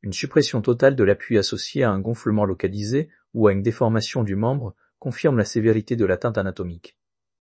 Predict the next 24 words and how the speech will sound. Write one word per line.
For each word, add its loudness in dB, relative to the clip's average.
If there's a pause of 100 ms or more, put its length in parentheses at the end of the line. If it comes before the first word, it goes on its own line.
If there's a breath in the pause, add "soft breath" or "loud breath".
(360)
Si -10
la 6
boiterie 0
fait 0
suite -6
à 0
un -4
accident -2
de 2
la 4
voie 0
publique -8
ou -10
s'accompagne -2
d'une -4
plaie -4
ouverte 0
hémorragique, -6 (340)
la -2
situation -6
relève 2
d'une -6
urgence -6
médicale. -10